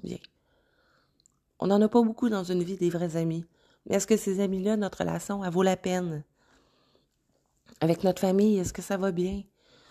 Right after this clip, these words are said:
Moi, je trouve que, bon, je l'aurais séparé en deux, famille et amis.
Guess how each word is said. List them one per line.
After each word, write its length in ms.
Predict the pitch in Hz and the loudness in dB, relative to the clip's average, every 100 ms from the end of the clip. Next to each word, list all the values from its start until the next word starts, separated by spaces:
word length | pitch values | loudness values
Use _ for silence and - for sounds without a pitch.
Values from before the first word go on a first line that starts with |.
| - - - - - - _ - | -20 -20 -20 -20 -20 -20 _ 2
Moi, 140 | 240 | 4
je 140 | 285 - | 4 0
trouve 320 | - 233 233 | 6 6 6
que, 220 | - 190 | -2 -2
bon, 260 | 175 151 - _ _ _ _ _ _ - | 0 -2 -2 _ _ _ _ _ _ 2
je 140 | 160 | 6
l'aurais 180 | 175 208 | 8 6
séparé 400 | 220 202 190 208 | 0 -2 0 0
en 100 | 180 | -2
deux, 200 | 143 143 - | -4 -6 -10
famille 520 | - 170 185 196 - - | -8 -2 0 -2 -2 -2
et 180 | 208 - | -2 -2
amis. 320 | 151 139 143 | -4 -2 -2